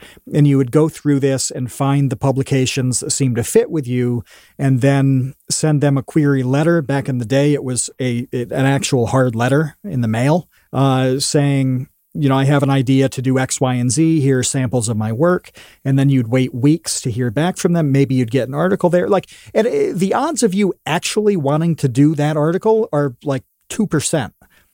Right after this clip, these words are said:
You know, you really just wanted to get something out there and maybe make a buck doing it. But then all of a sudden with, uh, I'm trying to think what was first. Um, li-, uh, <laughs> honestly, probably LiveJournal for young people. Uh, but LiveJournal and Zanga,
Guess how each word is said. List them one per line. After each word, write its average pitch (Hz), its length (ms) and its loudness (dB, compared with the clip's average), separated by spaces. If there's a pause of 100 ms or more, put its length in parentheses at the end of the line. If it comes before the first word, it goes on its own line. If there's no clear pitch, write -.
(120)
You 147 100 2
know, 143 120 4
you 147 200 2
really 180 280 2
just 135 200 -4
wanted 139 340 -2
to 131 260 0
get 143 180 0
something 135 320 -2
out 131 220 0
there 127 260 2
and 123 80 -2
maybe 123 240 0
make 127 240 -2
a 113 60 -2
buck 113 280 -2
doing 123 280 -2
it. - 80 -16 (360)
But 151 120 0
then 220 160 2
all 202 180 2
of 180 80 0
a 160 60 -4
sudden 165 520 -2
with, 135 400 -4 (360)
uh, 139 520 0
I'm 190 100 -10
trying 156 180 2
to 139 80 2
think 143 240 0
what 139 200 0
was 127 200 -4
first. - 600 -2
Um, 120 680 -4 (560)
li-, 139 200 2
uh, 156 180 0 (260)
<laughs> 156 100 -4 (180)
honestly, 131 360 -2
probably 131 300 0
LiveJournal 107 680 -2
for 117 140 -6
young 113 240 0
people. 104 420 -6 (340)
Uh, 123 200 0
but 131 100 0
LiveJournal 185 500 2
and 147 140 0
Zanga, 139 560 -2